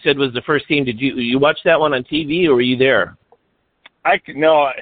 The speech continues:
Speaker 2: <laughs> no. Uh, I didn't go to my first game till ninety-eight. Was
Speaker 1: Oh,
Speaker 2: my
Speaker 1: oh,
Speaker 2: first
Speaker 1: oh,
Speaker 2: Husky
Speaker 1: okay.
Speaker 2: game.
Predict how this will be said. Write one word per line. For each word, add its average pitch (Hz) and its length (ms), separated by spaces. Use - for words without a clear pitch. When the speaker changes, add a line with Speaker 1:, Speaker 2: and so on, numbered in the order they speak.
Speaker 2:
<laughs> 135 220
no. 120 600
Uh, 110 520
I 156 140
didn't 190 160
go 143 140
to 135 60
my 135 260
first 147 260
game 127 380
till 107 340
ninety-eight. 101 760
Was - 80
Speaker 1:
Oh, 160 260
Speaker 2:
my 139 140
Speaker 1:
oh, 131 140
Speaker 2:
first 120 140
Speaker 1:
oh, 110 260
Speaker 2:
Husky 98 180
Speaker 1:
okay. 76 220
Speaker 2:
game. - 100